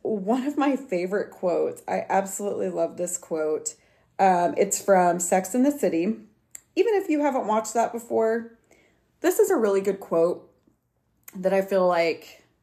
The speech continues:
anybody can use. It's from Carrie Bradshaw, and it is, "The most exciting, challenging,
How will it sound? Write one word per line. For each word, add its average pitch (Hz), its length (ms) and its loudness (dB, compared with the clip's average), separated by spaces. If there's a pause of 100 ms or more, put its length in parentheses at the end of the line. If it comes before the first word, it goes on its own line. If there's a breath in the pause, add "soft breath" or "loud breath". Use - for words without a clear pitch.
(800)
anybody 165 540 0
can 151 280 -8
use. - 500 -14 (800 soft breath)
It's - 100 -12
from 175 180 -2
Carrie 185 280 -2
Bradshaw, 202 680 -2 (460)
and 165 480 2
it 180 280 2
is, 170 540 2 (100)
"The 180 160 -2
most 175 520 2
exciting, 254 960 0 (480)
challenging, 196 1000 0